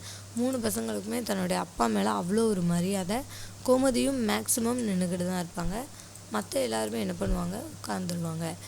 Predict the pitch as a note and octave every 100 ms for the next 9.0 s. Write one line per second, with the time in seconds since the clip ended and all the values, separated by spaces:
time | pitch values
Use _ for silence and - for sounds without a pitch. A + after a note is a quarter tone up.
0 | - - - G#3 G3+ G3 G3 F3+ G3 F#3+
1 | F#3+ F#3+ F#3+ F#3+ G3+ F#3 G#3+ F#3 G3+ G3+
2 | - - - - G3 F3+ F3+ F3 E3+ -
3 | - - - - - - - - - -
4 | F#4+ D#4 G#3+ G3+ A3 A#3 G#3 F#3 E3+ F3+
5 | F#3+ G3 - - - - A3 A3+ A#3 A#3+
6 | A#3+ G3+ G3+ F#3+ F3+ F#3 G#3 - - -
7 | - A#3 B3 C4 A#3 G#3+ - B3+ G#3+ -
8 | A3+ C4 B3 F#3 G#3+ F#3 F3 F3+ E3+